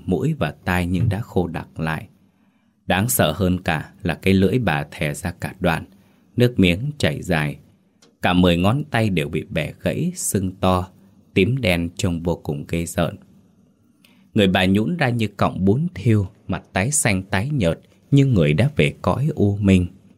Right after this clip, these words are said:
Phải đến khi người ta tới ôm bà lên, chắc vì đau nên người bà khẽ giật mấy cái, thì người ta mới biết là bà còn sống.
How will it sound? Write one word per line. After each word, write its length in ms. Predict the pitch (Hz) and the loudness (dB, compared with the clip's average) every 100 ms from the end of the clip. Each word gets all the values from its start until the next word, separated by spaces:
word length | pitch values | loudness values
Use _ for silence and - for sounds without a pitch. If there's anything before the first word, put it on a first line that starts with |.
| _ _ _ _ _ _ _ | _ _ _ _ _ _ _
Phải 140 | 95 | -2
đến 160 | 92 123 | 2 0
khi 160 | - 147 | 2 4
người 180 | 127 82 | 4 4
ta 180 | - 101 | 2 -2
tới 300 | - 104 160 | 2 2 4
ôm 340 | - 107 101 | 2 2 0
bà 160 | 82 71 | -4 -4
lên, 340 | 82 95 92 - _ _ _ _ | 2 2 2 -4 _ _ _ _
chắc 220 | - 147 | -4 0
vì 180 | 90 76 | 2 2
đau 420 | 78 92 92 92 95 | 2 2 2 0 0
nên 360 | 90 85 87 87 _ _ | 2 2 0 -4 _ _
người 160 | 87 73 | -2 0
bà 220 | 78 71 | -2 -4
khẽ 300 | - 87 113 | -2 -2 -2
giật 220 | - 73 - | -2 -6 -2
mấy 240 | 87 113 - | -2 -2 -2
cái, 340 | 90 113 175 - _ _ _ | -2 0 -2 -6 _ _ _
thì 100 | - | 2
người 160 | 90 87 | 4 4
ta 160 | - 104 | 2 0
mới 180 | 120 | 0
biết 320 | 135 143 165 - | 2 0 2 -2
là 80 | |
bà 160 | 73 76 | -4 -6
còn 320 | - 78 76 | -6 -6 -4
sống. 380 | - - 98 160 | -2 0 2 0